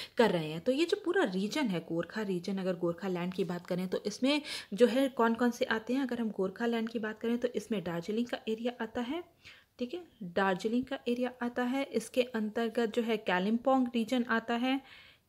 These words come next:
कालिम्पोंग रीजन आता है और जो है यहाँ पे दुआर रीजन जो है वो इसके, वो इसका पार्ट है। तो यहाँ पे गोरखालैंड जो है, यहाँ पे दार्जिलिंग, कालिम्पोंग और दुआर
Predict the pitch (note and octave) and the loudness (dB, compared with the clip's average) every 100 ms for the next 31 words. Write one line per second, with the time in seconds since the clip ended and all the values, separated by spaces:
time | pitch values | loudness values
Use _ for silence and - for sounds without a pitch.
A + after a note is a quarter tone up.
0 | - G#3+ F#3+ A3 A3+ B3 A#3+ A#3+ A#3 A3+ | 2 2 4 2 2 4 4 2 0 0
1 | A#3+ A#3+ A3+ A#3 A#3 D4 F4+ - G#3+ G#3+ | 0 0 -2 -2 -2 -2 -4 -4 -4 0
2 | C4 A#3+ E4 A#3+ G3 G#3 B3+ G#3+ G3 G3+ | 0 0 -2 0 2 2 4 4 4 4
3 | A#3+ A#3 F#3+ E3+ F3 E3 D3+ C#3 C#3 - | 4 4 2 2 0 0 -2 -4 -8 -12
4 | - - - - D4 - - - C4 - | -14 -16 -6 6 6 6 2 6 6 6
5 | G3 G3+ C4 - - F#3 E3+ D3+ - D#3 | 4 6 4 2 -2 -6 -4 -6 -4 -6
6 | - A#3+ A#3 A#3 C4 D#4 A#3+ G3 G3 B3+ | 0 0 2 0 0 -2 2 0 0 -2
7 | B3+ B3+ B3+ B3+ C#4+ C#4 - - - A3+ | 0 0 -2 -2 -2 -2 -12 -8 -2 2
8 | A#3+ C4+ G3+ F#3+ G3 A#3+ B3 A#3+ A3 G#3 | 6 4 6 2 2 4 4 4 2 2
9 | A3+ A#3 A#3 A3+ A3+ F#3+ G3+ A3 A3+ | 2 2 0 2 0 0 0 2 2